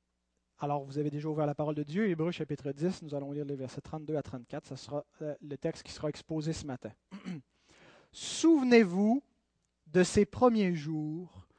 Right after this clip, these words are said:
où, après avoir été éclairés, vous avez soutenu un grand combat au milieu des souffrances. D'une part, exposés comme un spectacle aux opprobres et aux tribulations,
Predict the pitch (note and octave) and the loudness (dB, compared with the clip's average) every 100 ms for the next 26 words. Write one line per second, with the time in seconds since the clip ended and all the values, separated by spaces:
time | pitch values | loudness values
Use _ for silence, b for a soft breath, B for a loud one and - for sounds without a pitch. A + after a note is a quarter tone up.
0 | _ _ _ - G#3+ D3+ F#3+ - B3+ B3+ | _ _ _ 2 4 6 4 4 6 6
1 | F#3+ G#3 F#3+ F3 G#3 G3+ - A3 A3 F#3 | 8 6 6 4 2 0 0 0 4 6
2 | F3 F3+ G3+ E3 E3+ F3 F3+ F#3+ - B3+ | 6 6 2 2 2 4 4 -2 -4 -4
3 | - F#3+ G#3+ G#3 F3+ F#3 F3+ D#3 E3 F3+ | 0 0 0 -2 0 0 0 -2 0 4
4 | B3+ B3 - G#3 F#3+ E3 E3 F3+ - F3 | 6 6 2 -2 0 4 6 6 2 -2
5 | E3+ E3 G3 F3 D#3+ E3+ - C3+ C3 B2+ | -2 0 2 2 0 -4 -10 -8 -8 -12
6 | - - b b b - D#3+ A3+ G#3+ A#3+ | -20 -20 b b b -6 0 2 6 8
7 | B3+ B3+ A#3 - B - C4+ - - - | 10 10 8 6 B 6 8 8 0 2
8 | C4 A#3 G#3 C4 A3 G3 F#3+ - - A3 | 4 6 6 8 6 6 4 2 2 2
9 | - A#3 - G3+ F3+ E3+ G3+ - G#3+ A3 | 6 4 6 0 2 2 2 4 6 6
10 | D#3+ b b b - F#3+ F#3+ - A#3 A3 | 4 b b b 4 6 6 4 4 6
11 | A3+ F#3 E3+ - F3 F3 F#3 | 6 6 6 2 2 0 -2